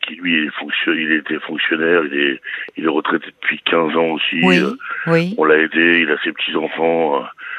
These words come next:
Speaker 1: maman, elle avait quatre petits-enfants. Bon, bah, elle les laisse
Speaker 2: Oui.
Speaker 1: derrière, mais bon,
Speaker 2: Oui.
Speaker 1: maintenant, mes belles-sœurs et, et mes frères, on aide beaucoup papa et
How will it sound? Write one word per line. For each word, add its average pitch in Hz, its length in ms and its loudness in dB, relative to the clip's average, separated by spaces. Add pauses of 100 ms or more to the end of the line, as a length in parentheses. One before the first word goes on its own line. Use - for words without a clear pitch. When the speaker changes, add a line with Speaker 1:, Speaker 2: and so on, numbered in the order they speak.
(200)
Speaker 1:
maman, 80 220 4
elle 80 120 6
avait 80 80 2 (140)
quatre 85 180 0
petits-enfants. 80 680 0
Bon, 76 200 -2
bah, 67 140 2
elle 64 60 -4
les 69 160 2
laisse 69 80 -2
Speaker 2:
Oui. 190 80 -4
Speaker 1:
derrière, 82 360 4
mais 73 120 -4
bon, 78 220 -8 (340)
Speaker 2:
Oui. 101 140 -2
Speaker 1:
maintenant, 82 280 0
mes 85 160 4
belles-sœurs 80 500 2
et, 73 480 0
et 73 40 -4
mes 76 160 -2
frères, 87 280 2
on 76 180 -4
aide 71 80 -8
beaucoup 78 280 -8
papa 82 520 2
et 67 140 -2